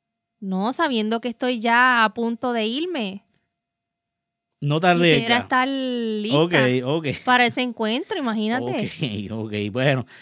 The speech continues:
Speaker 2: Melvin, ahí te contestaron la segunda. Eh, mira, él quiere saber también qué opinas de la gente que cree en otro Dios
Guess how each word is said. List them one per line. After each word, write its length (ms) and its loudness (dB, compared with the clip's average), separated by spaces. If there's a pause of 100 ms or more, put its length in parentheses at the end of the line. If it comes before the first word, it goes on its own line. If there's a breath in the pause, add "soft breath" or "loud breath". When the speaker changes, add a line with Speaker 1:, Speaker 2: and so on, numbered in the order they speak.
(200 loud breath)
Speaker 2:
Melvin, 460 8
ahí 160 6
te 120 4
contestaron 640 4
la 100 8
segunda. 1200 6 (460 loud breath)
Eh, 1160 4
mira, 280 2
él 120 -4
quiere 200 0
saber 280 2
también 560 0 (480 soft breath)
qué 100 4
opinas 680 2
de 140 2
la 140 2
gente 380 0
que 160 0
cree 160 -2
en 80 -2
otro 320 0
Dios 380 0